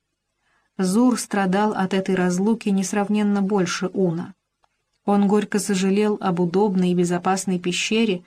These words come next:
которую вынужден был покинуть, и о могучем хищнике, союз с которым считал своим кровным делом.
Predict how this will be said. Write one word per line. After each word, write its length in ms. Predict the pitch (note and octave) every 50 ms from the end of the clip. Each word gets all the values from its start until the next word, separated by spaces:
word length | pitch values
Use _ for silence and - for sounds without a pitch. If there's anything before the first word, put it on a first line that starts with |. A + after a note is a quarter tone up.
| _ _ _ _ _ _ _
которую 480 | - G#3 G#3+ G#3+ C4 B3+ B3 A#3+ A#3 A3
вынужден 540 | A3+ C4 C4+ B3+ A#3+ A3+ G3+ G#3 G#3 G3+ G3
был 160 | A3+ A3+ A3
покинуть, 720 | - G#3 F#3 F3+ - F#3 F3 E3 E3 F3 F3 - - - _ _ _ _ _ _ -
и 140 | G3+ A#3
о 80 | C#4 C#4+
могучем 460 | B3 A3 G3 G3+ A#3+ B3+ - A#3 G#3+
хищнике, 800 | F3+ - - F#3 F3+ F3 F3 - - F3 F3 F3 - D#3 - - _ -
союз 460 | - - G3 F#3+ F#3 F3+ F3 F3 -
с 40 | -
которым 560 | - E3+ F3 - G3+ G#3+ A#3 A#3 A3+ A3 - - _ _ _ -
считал 460 | - - G#3+ G3 G3 G#3+ G#3 G#3+ G#3+
своим 360 | - - G3+ G3 G3 G3 F#3+
кровным 540 | F#3 - F#3 F3+ F3 F3+ F3+ F#3 F#3 F#3 F3+
делом. 480 | E3+ F3 E3+ F3 F3+ F#3+ F3+ F3+ F#3